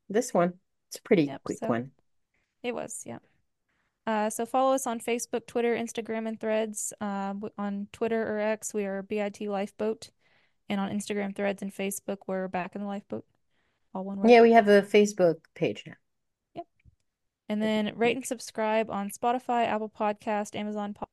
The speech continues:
Speaker 2: Podbean, wherever you listen. It helps the show grow and helps people find us. Uh, spread the word to any of your friends or family who are Timeless fans so they can reminisce or watch along with us for the first time.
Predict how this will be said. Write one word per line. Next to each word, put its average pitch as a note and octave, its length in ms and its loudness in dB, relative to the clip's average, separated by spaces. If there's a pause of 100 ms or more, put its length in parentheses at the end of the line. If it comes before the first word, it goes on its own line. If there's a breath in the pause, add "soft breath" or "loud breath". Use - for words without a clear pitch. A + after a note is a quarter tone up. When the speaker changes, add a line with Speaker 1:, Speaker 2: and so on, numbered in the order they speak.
Speaker 2:
Podbean, G#3 460 -6 (140)
wherever G#3 220 -8
you G#3+ 60 -6
listen. G#3+ 360 -8 (440)
It G3+ 120 -6
helps G#3 220 -4
the A3 80 -4
show G#3 200 -4
grow G3+ 280 0
and A3 80 -4
helps - 200 -10
people A3+ 180 -14
find G#3+ 260 -4
us. - 380 -6 (180)
Uh, G3 200 -6
spread A3+ 300 -4
the A3+ 100 2
word G#3+ 300 2
to A3 60 -2
any G#3 160 -4
of G3+ 60 -6
your G3+ 100 -2
friends A#3+ 280 -6
or A3 40 -4
family A3 320 -4
who G#3 140 -2
are G3 100 -4
Timeless G#3+ 400 -8
fans D4 480 -4
so A3 120 -4
they G3+ 100 -2
can G3+ 140 -8
reminisce G#3+ 440 -4
or G#3+ 80 -4
watch G3 200 -4
along G3+ 220 -4
with G3+ 140 -8
us G#3 120 -10
for - 120 -16
the G3+ 60 -8
first - 260 -14
time. A#3+ 400 -8